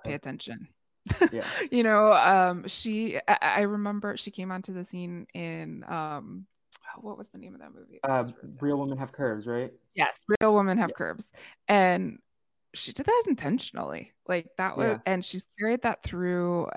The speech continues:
Speaker 2: pretty much everything, even in Sisterhood of the Traveling Pants. <laughs> Like, she's, she's, like, <laughs> representing in,
Speaker 1: Yeah.
Speaker 2: in
Speaker 1: Even
Speaker 2: that
Speaker 1: her Disney
Speaker 2: story
Speaker 1: Channel
Speaker 2: as
Speaker 1: movie,
Speaker 2: well.
Speaker 1: Gotta Kick It Up.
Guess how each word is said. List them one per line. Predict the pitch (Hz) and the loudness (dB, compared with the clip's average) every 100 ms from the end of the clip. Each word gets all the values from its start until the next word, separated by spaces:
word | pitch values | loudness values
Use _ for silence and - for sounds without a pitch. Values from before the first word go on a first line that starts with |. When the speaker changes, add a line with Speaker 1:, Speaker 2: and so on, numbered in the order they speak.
| - - | -12 -4
Speaker 2:
pretty | - 247 | -4 -2
much | 294 247 - | -2 -2 -2
everything, | 175 175 185 - | -2 -2 -4 -2
even | 269 330 | 0 2
in | 277 262 | 2 2
Sisterhood | 196 - 220 202 | -4 -4 -2 0
of | 220 | 0
the | 190 | 0
Traveling | 226 180 185 165 | 0 0 0 -6
Pants. | - - 233 - - - | -6 -6 -6 -8 -12 -12
<laughs> | - | -2
Like, | 202 131 | -2 -2
she's, | - 190 220 180 - | -4 -2 -2 -4 -12
she's, | - 185 180 202 - | -10 -4 -4 -6 -4
like, | 233 - | -4 -4
<laughs> | |
representing | 233 226 226 220 208 190 196 156 156 220 - - 294 - | 2 4 6 4 2 -2 -2 -4 -4 -10 -14 -18 -18 -8
in, | 156 170 165 | -4 -4 0
Speaker 1:
Yeah. | 202 185 113 | 2 2 -2
Speaker 2:
in | 180 170 | -4 -2
Speaker 1:
Even | 180 277 | 2 2
Speaker 2:
that | 240 | 2
Speaker 1:
her | 262 131 | 0 2
Disney | 277 269 208 | 0 2 4
Speaker 2:
story | |
Speaker 1:
Channel | 196 185 - | 4 2 2
Speaker 2:
as | |
Speaker 1:
movie, | 120 123 120 | 0 -2 0
Speaker 2:
well. | |
Speaker 1:
Gotta | 135 143 | 0 0
Kick | 165 156 | -2 -4
It | 139 | 2
Up. | 185 98 - | 4 2 -4